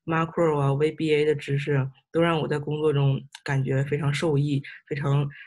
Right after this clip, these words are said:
嗯，至少我在用，呃，因为我的工作没有说涉及到去设计那些，编写那些macroV B A，但是我有在使用，然后我在使用的时候就非常能，能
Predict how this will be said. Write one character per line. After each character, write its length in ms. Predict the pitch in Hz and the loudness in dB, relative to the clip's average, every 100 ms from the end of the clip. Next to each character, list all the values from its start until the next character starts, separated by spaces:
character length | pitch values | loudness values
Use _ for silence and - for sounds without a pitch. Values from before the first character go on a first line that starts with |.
| - - | -20 -6
嗯， 440 | 143 135 139 143 | -2 0 0 -4
至 120 | 160 | -4
少 180 | 175 139 | 0 0
我 160 | 147 139 | 2 0
在 200 | 143 147 | 0 0
用， 200 | 175 185 160 - - _ | 2 2 -2 -8 -20 _
呃， 280 | - 139 135 143 _ _ _ | -2 -2 -2 -6 _ _ _
因 120 | - 190 | -4 0
为 120 | 196 | 0
我 180 | 156 - | 0 0
的 100 | 147 | 0
工 180 | 165 165 | 0 0
作 180 | 180 | 0
没 160 | 147 147 | 2 2
有 180 | 165 131 | 2 -2
说 300 | - 147 143 | -4 -2 -2
涉 160 | - 170 | -2 -4
及 140 | 147 | -2
到 180 | 156 143 | -2 -4
去 200 | 143 147 | -4 -4
设 280 | 143 - 185 | -2 2 2
计 140 | 143 139 | 2 0
那 140 | 139 | 0
些， 300 | 139 139 135 - - - | 0 -4 -4 -8 -12 2
编 220 | 180 185 | 2 2
写 180 | - - | -2 -4
那 100 | 147 | -4
些 280 | 143 139 131 135 - | -4 -2 -2 -4 -8
macroV 540 | 151 160 160 139 139 135 | -2 -2 0 0 0 0
B 160 | 139 | 0
A， 80 | 135 | -2
但 160 | 139 170 | -2 -4
是 180 | - 170 - - | -4 -4 -6 0
我 100 | 165 | 2
有 80 | 147 | 2
在 140 | 160 | 0
使 280 | 160 - 143 | -2 -4 -4
用， 260 | 143 143 143 - - | -2 -2 -6 -16 -10
然 100 | 143 | -6
后 100 | 151 | -2
我 80 | 143 | 0
在 120 | 156 | -2
使 200 | 160 - | -4 -4
用 100 | 143 | -4
的 100 | 147 | -4
时 120 | 143 139 | -6 -4
候 200 | 139 131 - - | -4 -4 -10 -10
就 100 | 151 | -4
非 140 | 147 | -2
常 160 | 160 147 | 0 0
能， 180 | 143 147 - _ - | 0 -2 -10 _ -4
能 460 | 135 143 151 160 | 0 0 -2 -6